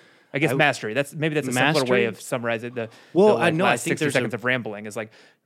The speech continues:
Speaker 1: mastery. To achieve mastery,
Speaker 2: Sure.
Speaker 1: do you have to have hyper-focus?
Speaker 2: Okay, so then that is fine. That leads me to the thing I was gonna say anyway, which is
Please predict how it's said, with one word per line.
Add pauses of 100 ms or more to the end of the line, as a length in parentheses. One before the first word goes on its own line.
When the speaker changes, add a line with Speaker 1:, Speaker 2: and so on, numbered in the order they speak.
Speaker 1:
mastery.
To
achieve
mastery,
Speaker 2:
Sure.
Speaker 1:
do
you
have
to
have
hyper-focus?
Speaker 2:
Okay,
so
then
that
is
fine.
That
leads
me
to
the
thing
I
was
gonna
say
anyway,
which
is